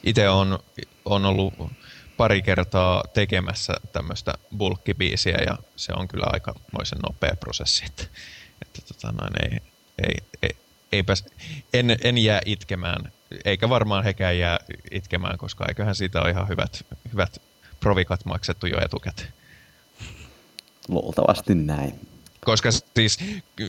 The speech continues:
Speaker 1: tämmöstä, si-, tämmöstä niin kuin justiinsa bulkkimusiikkia, sehän te-, sitähän tehdään nimenomaan rahasta, että yleensä ne biisintekijätkin on silleen, että no tehdään tässä nyt sitten biisejä, että katsotaan mitä tulee tuntipalkaksi.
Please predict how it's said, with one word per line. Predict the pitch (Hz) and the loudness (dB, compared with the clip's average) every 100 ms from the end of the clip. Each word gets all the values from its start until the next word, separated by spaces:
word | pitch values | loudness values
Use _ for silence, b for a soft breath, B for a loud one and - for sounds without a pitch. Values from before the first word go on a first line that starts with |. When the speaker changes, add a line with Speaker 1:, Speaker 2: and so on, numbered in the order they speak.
| 73 - - | -8 -12 2
Speaker 1:
tämmöstä, | 123 117 107 117 101 71 73 73 | 4 4 4 4 2 0 -8 -10
si-, | 87 98 55 76 67 78 | -8 -8 -8 -10 -10 0
tämmöstä | 113 110 101 104 | 2 2 2 2
niin | 101 | 2
kuin | 95 101 98 - 67 65 | 0 0 0 0 -6 -2
justiinsa | 104 107 98 | 0 2 4
bulkkimusiikkia, | 98 101 101 95 98 95 95 | 4 4 4 2 2 2 4
sehän | 95 | 4
te-, | 90 90 - | 4 0 -2
sitähän | - 95 95 | -2 2 2
tehdään | 104 98 92 | 4 4 4
nimenomaan | 104 98 95 95 92 92 | 4 4 4 4 2 2
rahasta, | 98 98 101 90 - 92 | 4 2 4 0 0 0
että | 87 98 | 0 0
yleensä | 92 92 101 | 0 0 0
ne | 98 | 2
biisintekijätkin | 101 95 95 90 92 90 - 92 | 2 2 0 -2 0 0 0 -6
on | |
silleen, | 85 92 90 87 | -4 -2 2 0
että | 98 | 0
no | 98 | -2
tehdään | 92 95 107 131 | -2 -2 -2 0
tässä | 117 104 | -2 -2
nyt | 92 | -4
sitten | - 90 | -4 -4
biisejä, | 90 87 85 90 92 | 2 2 2 0 0
että | 90 95 | -2 -2
katsotaan | 101 92 - 90 | -2 -2 -2 -4
mitä | - 90 | -4 -4
tulee | 92 87 | 0 0
tuntipalkaksi. | 85 80 - - - - - | -2 -6 -6 -6 -8 -10 -16